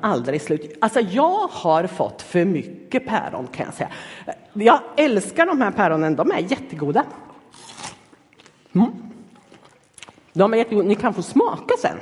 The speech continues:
för de är riktigt goda. Men nu är det så att jag har fått för mycket. Jag vet inte vad jag ska göra med alla. Jag har försökt och fixat. Jag har gjort marmelad och jag har gjort... Vill du också ha ett? Varsågod.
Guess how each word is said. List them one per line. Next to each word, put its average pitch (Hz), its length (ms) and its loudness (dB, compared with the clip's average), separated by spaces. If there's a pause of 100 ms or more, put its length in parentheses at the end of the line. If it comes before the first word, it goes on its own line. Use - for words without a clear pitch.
(120)
för 196 100 0
de 220 160 4
är 180 120 4
riktigt 359 540 2
goda. 240 340 2 (1400)
Men 339 360 4
nu 262 140 8
är 381 80 4
det 359 60 -2
så 339 100 -2
att 320 120 2
jag 226 60 6
har - 60 2
fått - 240 -4
för 339 80 4
mycket. - 420 -2 (1040)
Jag 220 80 6
vet 233 100 2
inte 311 160 6
vad 294 40 6
jag 294 80 4
ska 311 100 -6
göra 302 360 4
med 494 120 4
alla. 147 180 2 (720)
Jag 202 100 6
har 294 40 6
försökt - 640 0 (720)
och 180 120 -2
fixat. 190 440 -2
Jag 233 80 6
har 220 120 4
gjort 202 240 0
marmelad 175 760 2
och 180 100 2
jag 190 140 4
har 185 180 0 (480)
gjort... - 280 2 (160)
Vill 233 260 2
du 208 100 0
också - 240 -4
ha 135 120 -2
ett? - 200 -10 (1700)
Varsågod. - 360 -2